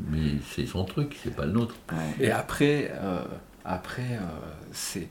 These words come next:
Speaker 3: ce que, c'est, et en plus, ce qui est génial, c'est que c'est une routine qui, quand même, c'est un, un, un tour qui va assez vite en temps normal quand
Speaker 2: Ah oui.
Speaker 3: il est réalisé.
Speaker 2: Mm.
Speaker 3: Et là, du coup, comme il prend une autre dimension, qu'il y a trois personnes autour et tout,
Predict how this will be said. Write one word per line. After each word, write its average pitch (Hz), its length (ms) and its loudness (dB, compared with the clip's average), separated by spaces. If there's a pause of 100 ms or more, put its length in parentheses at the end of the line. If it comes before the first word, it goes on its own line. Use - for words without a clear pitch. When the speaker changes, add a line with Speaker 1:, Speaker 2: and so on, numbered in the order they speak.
(260)
Speaker 3:
ce - 160 -6
que, - 200 0
c'est, - 380 -4
et 120 100 0
en 208 120 2
plus, 147 240 -2
ce - 40 -8
qui - 120 -2
est 101 40 2
génial, 107 340 0
c'est - 180 -2
que - 100 -8 (120)
c'est - 180 -2
une 104 100 0
routine 107 380 0
qui, - 160 -10
quand 107 160 2
même, 101 160 0 (260)
c'est - 180 -4
un, 92 140 2 (180)
un, 87 280 -4
un - 20 0
tour - 300 -4
qui - 140 -4
va 92 100 2
assez 98 280 0
vite 139 280 -2 (240)
en 95 80 -2
temps 101 280 -4
normal 104 380 2
quand - 120 4
Speaker 2:
Ah 196 40 10
oui. - 180 10
Speaker 3:
il 87 120 -2
est 87 60 -2
réalisé. 185 640 2
Speaker 2:
Mm. 220 160 12 (400)
Speaker 3:
Et 104 100 6
là, 135 160 6
du 117 200 0
coup, 147 380 -2
comme 120 160 0
il 117 80 0
prend 123 200 0
une 123 140 4
autre 127 100 2
dimension, 127 580 0
qu'il - 120 -4
y - 40 2
a - 40 0
trois 131 240 6
personnes 139 360 2
autour 143 560 0
et 98 60 2
tout, 165 200 -2